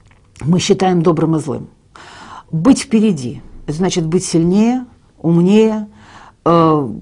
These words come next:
покровительствовать другим, спасать других, вести других вперед.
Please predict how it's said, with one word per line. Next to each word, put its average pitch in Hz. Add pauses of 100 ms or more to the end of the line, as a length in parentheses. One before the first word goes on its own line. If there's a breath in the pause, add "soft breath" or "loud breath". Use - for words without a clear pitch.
покровительствовать 202
другим, 185
спасать 190
других, 165
вести 262
других 233
вперед. 160